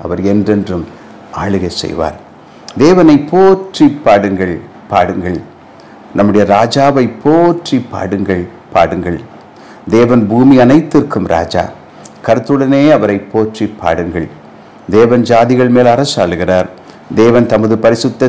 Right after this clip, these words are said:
சிங்காசனத்தின் மேல் வீற்றிருக்கிறார். ஜனங்களின் பிரபுக்கள் ஆபிரகாமின் தேவனுடைய ஜனங்களாக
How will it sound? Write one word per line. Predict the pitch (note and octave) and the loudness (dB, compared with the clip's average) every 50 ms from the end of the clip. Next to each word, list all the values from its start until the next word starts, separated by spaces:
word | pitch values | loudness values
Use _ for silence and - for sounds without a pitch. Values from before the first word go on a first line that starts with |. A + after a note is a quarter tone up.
| - - | -2 -2
சிங்காசனத்தின் | A#2+ A#2+ A#2+ C3 C3+ C3 - D3 D3 C#3 C#3+ - D3+ D3+ | -4 0 0 2 0 2 0 0 0 0 0 0 2 4
மேல் | D3 D3+ D3+ D#3 B2+ | 4 4 4 2 0
வீற்றிருக்கிறார். | F2 F#2 F2+ - - - D#2+ E2 D#2 - E2+ F2 E2+ E2+ E2 - - - - - - - - F2 | -2 -4 -6 -6 -8 -8 -8 -8 -8 -6 -4 -2 -2 -2 -4 -8 -14 -20 -20 -20 -20 -18 -12 -2
ஜனங்களின் | E2+ G#2+ G#2+ A#2 B2 A#2+ A#2+ A#2+ A#2+ A#2+ A2+ G#2 | 0 2 2 2 2 2 2 0 0 0 0 0
பிரபுக்கள் | A2+ A#2 A#2 B2+ B2 - B2+ B2 | 0 2 2 0 -2 0 2 4
ஆபிரகாமின் | A#2 A#2 A#2+ B2 B2+ B2+ B2 B2 C3 C3 B2+ B2 A#2 | 4 4 4 4 2 2 2 0 2 2 2 2 2
தேவனுடைய | A2 A#2+ B2 B2+ B2+ B2 B2 B2+ | 2 4 4 4 2 2 2 0
ஜனங்களாக | A#2+ A2+ A#2 A#2 B2+ B2+ B2+ C3 C3 B2+ B2+ B2+ | 2 2 2 2 2 2 2 2 2 2 2 0